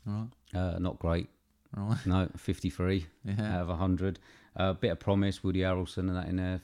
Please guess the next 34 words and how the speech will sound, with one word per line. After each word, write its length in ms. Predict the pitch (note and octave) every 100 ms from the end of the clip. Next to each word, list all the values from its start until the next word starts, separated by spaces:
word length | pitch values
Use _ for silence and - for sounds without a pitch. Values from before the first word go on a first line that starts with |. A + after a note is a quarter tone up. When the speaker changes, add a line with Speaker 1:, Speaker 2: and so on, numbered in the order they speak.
| -
Speaker 2:
Fairly 240 | G#2+ F2
good 260 | D#2 D#2+ -
cast. 480 | F#2 F2 E2+ - - E2
N-, 240 | D2+ B1 G1+
um, 580 | F2 D#2+ D#2+ D#2 D2 - - D2+
uh, 340 | D2+ D2 C#2+ D2 - - - _ _ -
uh, 260 | D2+ D#2 D2+
Casey 300 | - G2+ -
Affleck. 500 | F2 E2+ - F2 - - _ -
Speaker 1:
Yeah. 140 | G#2+ D#2+
Speaker 2:
Um, 180 | E2 D#2+ - _
but 160 | - E2
yeah, 220 | F2 E2
just 220 | D#2 -
let 160 | D2+ -
down, 300 | D2+ D#2 D2+
really. 240 | D2+ D#2 D2 -
Uh, 60 | D#2
not 340 | D#2+ D#2+ E2 -
great 240 | D#2 D#2
storytelling. 720 | - E2 D#2 D2+ E2 D#2+ E2 - - _ -
Uh, 200 | F2+ F#2+
I 120 | G2 B2
watched 380 | F#2 - -
Scout's 360 | - G#2+ G2 -
Guide 260 | F#2+ F2 D#2+
to 80 | E2
the 80 | E2
Apocalypse. 720 | - F2+ D#2 E2 - - - - _ - -
Speaker 1:
Wow. 280 | F#3+ G2+ G2+ - - F#3
Speaker 2:
<laughs> 380 | G3 E3+ - -
Which 260 | A#2+ A#2 -
was, 260 | G#2+ F2
uh, 640 | G#2+ G#2 G#2 G#2+ A2 A2